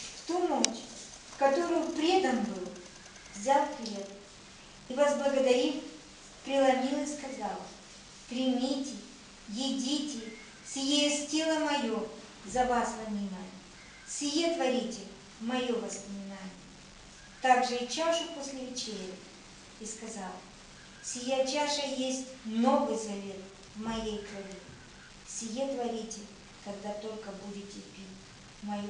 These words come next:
воспоминание“. Ибо всякий раз, когда вы едите хлеб сей и пьете чашу сию, смерть Господню возвещаете, доколе Он придет. Посему, кто будет есть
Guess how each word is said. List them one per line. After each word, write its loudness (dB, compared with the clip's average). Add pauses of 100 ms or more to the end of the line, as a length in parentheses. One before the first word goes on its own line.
(120)
воспоминание“. -12 (1040)
Ибо 0
всякий 2
раз, 2 (400)
когда 6
вы 2
едите -2
хлеб -4
сей -6 (420)
и -6
пьете 0
чашу 6
сию, -2
смерть -2
Господню 0
возвещаете, 2 (380)
доколе 0
Он -2
придет. -10 (880)
Посему, -2
кто -2
будет -4 (160)
есть -2